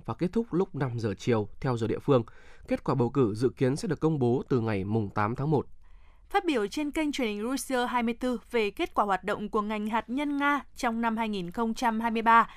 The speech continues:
Speaker 2: và kế hoạch cho năm tiếp theo, Tổng Giám đốc Tập đoàn Năng lượng Hạt nhân Liên bang Nga cho hay, bất chấp các áp lực từ bên ngoài, nước này vẫn tiếp tục giữ vững vị trí dẫn đầu toàn cầu, lập kỷ lục mới vào năm hai nghìn không trăm hai mươi ba. Nói về kế hoạch ngắn hạn và dài hạn,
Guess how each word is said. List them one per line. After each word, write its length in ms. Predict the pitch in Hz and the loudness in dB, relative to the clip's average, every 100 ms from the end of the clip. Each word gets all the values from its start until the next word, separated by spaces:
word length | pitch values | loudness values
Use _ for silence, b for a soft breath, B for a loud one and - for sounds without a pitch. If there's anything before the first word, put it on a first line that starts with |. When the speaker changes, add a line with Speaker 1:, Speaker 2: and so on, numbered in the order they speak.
| B - | B -2
Speaker 2:
và 360 | 214 220 208 | 4 6 6
kế 140 | 202 262 | 2 2
hoạch 240 | 277 - | 2 0
cho 120 | 254 | -2
năm 180 | 226 220 | 0 0
tiếp 140 | 311 - | -2 4
theo, 240 | 262 240 b b b b | 6 6 b b b b
Tổng 220 | - 226 196 | 0 0 0
Giám 240 | 220 220 | 0 2
đốc 200 | 349 - | 2 0
Tập 120 | 226 | -2
đoàn 280 | 202 208 214 | 2 2 2
Năng 140 | 320 | 0
lượng 240 | 294 208 214 | 0 0 0
Hạt 240 | 226 - | -2 0
nhân 220 | 226 262 226 | 0 0 0
Liên 220 | 226 226 | 0 0
bang 180 | 226 214 | 0 2
Nga 240 | 220 214 - | 2 0 -2
cho 120 | - 214 | 0 4
hay, 220 | 226 220 B B B | 4 2 B B B
bất 160 | 202 226 | -2 0
chấp 180 | 262 254 | -2 4
các 80 | 254 | 4
áp 160 | 302 | 6
lực 180 | 262 214 - | 2 0 -2
từ 120 | 233 | -2
bên 200 | 294 277 | 0 2
ngoài, 240 | 247 208 185 b b | 4 4 0 b b
nước 140 | 320 359 | -4 0
này 260 | 254 226 | 0 0
vẫn 300 | 202 220 320 | 0 0 0
tiếp 240 | - 392 - | 0 0 2
tục 140 | 202 | 0
giữ 300 | - - 247 | -2 -4 -2
vững 260 | 226 247 285 - | -2 -4 -2 -4
vị 120 | - | -4
trí 220 | - 226 | -4 -4
dẫn 240 | 240 240 285 | -2 -2 2
đầu 240 | 240 196 | 2 2
toàn 280 | - 220 196 | 0 -2 0
cầu, 280 | 220 214 180 B B B | 2 2 2 B B B
lập 240 | 233 220 | 0 0
kỷ 100 | - | 0
lục 140 | 214 196 | 0 2
mới 340 | 214 208 277 294 | 0 0 0 0
vào 80 | |
năm 160 | 208 220 | 0 0
hai 120 | 226 | 0
nghìn 220 | 202 175 | -2 -4
không 220 | 175 233 - | -2 4 6
trăm 240 | 247 220 | 6 2
hai 140 | 226 | 0
mươi 100 | 220 | 0
ba. 280 | 226 226 226 b b b b - | 4 6 4 b b b b 0
Nói 240 | 214 208 | 0 2
về 260 | 302 202 190 | 0 0 0
kế 160 | - | -2
hoạch 240 | 233 247 214 | -2 -2 -2
ngắn 220 | 208 247 | -2 -2
hạn 340 | 285 202 202 | 0 0 0
và 140 | 208 208 | 0 2
dài 200 | 220 214 | 0 2
hạn, 180 | 226 | 2